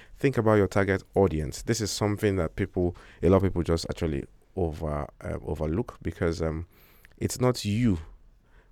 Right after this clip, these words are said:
branding for yourself, it's you branding for other people. So when people say, "I want to, I want to give a,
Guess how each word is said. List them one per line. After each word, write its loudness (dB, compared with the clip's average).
branding 4
for 0
yourself, 0
it's -4
you -2
branding 2
for -4
other -4
people. -8
So -4
when 2
people -2
say, -4
"I -4
want -4
to, -6
I -6
want -2
to -6
give -2
a, -2